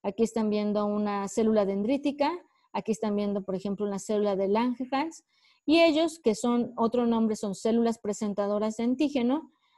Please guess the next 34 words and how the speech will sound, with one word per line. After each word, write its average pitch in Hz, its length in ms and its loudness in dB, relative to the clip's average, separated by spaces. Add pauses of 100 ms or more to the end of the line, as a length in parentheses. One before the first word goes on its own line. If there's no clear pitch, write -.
(120)
van, 226 300 4
como 233 200 2
su 214 140 -2
nombre 214 240 2
lo 220 80 2
está 214 220 -4
indicando, 233 680 0
a 202 160 -2
presentar 202 540 -2
el 233 140 2
virus 254 440 0
a 202 200 -2
otras 214 340 -2
células, 226 540 2
que 208 120 -2
se, 202 220 -6
a 202 180 -4
otros, 226 400 -2 (420)
sí, 262 200 4
células 240 540 4
inmunológicas 226 800 2
que 214 100 0
se 202 120 -4
encuentran 208 600 -2
cerca, 240 560 2 (380)
que 202 160 0
casi 220 320 0
siempre, 240 360 4
pues, 214 220 -2
van 190 220 -4
a 190 80 -6
ser 196 440 -4 (220)
ganglios, 202 720 0
¿verdad? 208 380 0